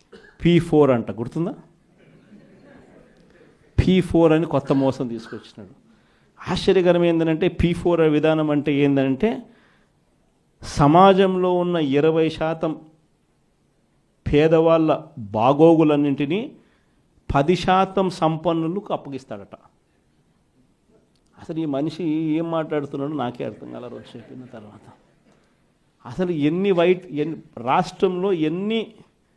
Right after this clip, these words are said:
వైట్ కార్డ్స్ ఉన్నాయో చంద్రబాబుకు తెలుసా అని అడుగుతా ఉన్నా. వైట్ కార్డ్ అంటే ఏంది?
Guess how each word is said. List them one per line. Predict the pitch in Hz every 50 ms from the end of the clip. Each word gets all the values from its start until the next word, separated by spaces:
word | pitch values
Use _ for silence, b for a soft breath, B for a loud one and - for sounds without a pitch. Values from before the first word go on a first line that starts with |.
| _ _ _ _ _ _ _ _ _ _ _ -
వైట్ | 110 120 135 165 196 190 - -
కార్డ్స్ | - 196 185 185 170 147 - 175
ఉన్నాయో | 160 156 151 151 165
చంద్రబాబుకు | 165 165 151 139 143 139 131 139 143 143 139 - -
తెలుసా | 127 120 117 - 135 127
అని | 127 123
అడుగుతా | 104 95 98 98 - - 87 92
ఉన్నా. | 101 113 135 - - _ _ _ _ _ _ _ _ _ _ _ _ _ _ _ _ _ _ _ _ _ _ -
వైట్ | 113 127 151 170 165 - -
కార్డ్ | 180 170 170
అంటే | 170 165 156 165 156 147
ఏంది? | 151 151 147 143 139 143 143 151